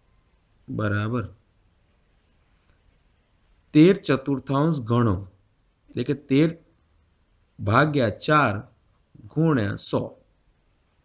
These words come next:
તેર ચતુર્થાંશ ગણો વધ્યો છે, વધ્યાના બીજા સો ઉમેરી દો. એટલે કે તેર ભાગ્યા ચાર ગુણ્યા સો કરીશું તો કેલ્ક્યુલેટરમાં મળશે ત્રણસો ને પચીસ,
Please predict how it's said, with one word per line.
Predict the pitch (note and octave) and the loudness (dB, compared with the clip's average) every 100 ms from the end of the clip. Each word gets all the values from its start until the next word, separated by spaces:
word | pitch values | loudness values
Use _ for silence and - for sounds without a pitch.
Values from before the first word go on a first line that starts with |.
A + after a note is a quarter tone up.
| _ _ _ - | _ _ _ 4
તેર | D#3+ G3 | 6 6
ચતુર્થાંશ | - C#3 C3+ C#3 - C#3 D#3+ F3+ B2+ G2+ | 2 -2 0 -4 -2 0 0 0 -4 0
ગણો | C#3+ G3 G#3+ B2+ G2 A2 _ _ _ _ _ _ _ - | 6 8 8 6 2 -8 _ _ _ _ _ _ _ -12
વધ્યો | G#2+ B2+ - D#3+ D#3 | 0 2 4 6 6
છે, | B2 G2+ - - _ _ _ _ | 4 -2 -12 -18 _ _ _ _
વધ્યાના | B2 G#2 C#3 D#3 D3+ | -4 2 4 4 4
બીજા | C#3+ A#2+ C3+ C3 | 2 -2 -2 -4
સો | - A#2 A#2+ - | -2 -4 -4 -4
ઉમેરી | A2 G#2 G2+ - | -2 0 -2 -8
દો. | A2+ - _ _ _ _ _ _ _ _ _ _ _ _ _ _ _ _ _ | -16 -20 _ _ _ _ _ _ _ _ _ _ _ _ _ _ _ _ _
એટલે | E3+ F3+ F3+ | -2 0 0
કે | B2 G2+ G2+ _ _ _ _ _ _ | 0 -4 -6 _ _ _ _ _ _
તેર | D3 E3+ G3 | 6 6 6
ભાગ્યા | C#3+ C3+ C#3+ D3+ - | 2 0 -2 -2 -2
ચાર | C#3+ E3 | 0 0
ગુણ્યા | E3 C#3+ C3 B2+ - | 0 0 0 -2 -4
સો | C3+ F#3 | -2 -2
કરીશું | E3 A#2 G#2 - C#3 E3 - _ _ _ _ - | 0 -2 -4 -8 -10 -12 -14 _ _ _ _ -10
તો | - | -6
કેલ્ક્યુલેટરમાં | C3+ C#3 F#3+ F3+ D3+ D3+ D3 | -4 -2 0 0 2 0 2
મળશે | C3+ C#3 - A#2 G2+ | 2 0 -2 -6 -6
ત્રણસો | - A#2 A2+ G#2 B2+ | -8 -8 -6 -4 -2
ને | A#2 G#2 | -2 -2
પચીસ, | G2+ A2+ - - G#3 | -6 -14 -12 -6 -6